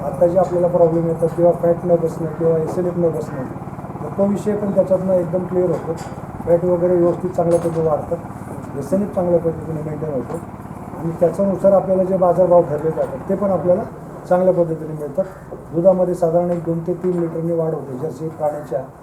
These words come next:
दुधामध्ये साधारण एक दोन ते तीन लिटर वाढ होते, असं आमचं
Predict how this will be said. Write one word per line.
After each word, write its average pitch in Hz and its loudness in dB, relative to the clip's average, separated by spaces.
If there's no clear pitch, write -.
दुधामध्ये 160 -6
साधारण 160 -4
एक 160 -8
दोन 160 -4
ते 170 -4
तीन 165 -2
लिटर 160 -4
वाढ 151 -2
होते, 156 -6
असं 170 -4
आमचं 160 -4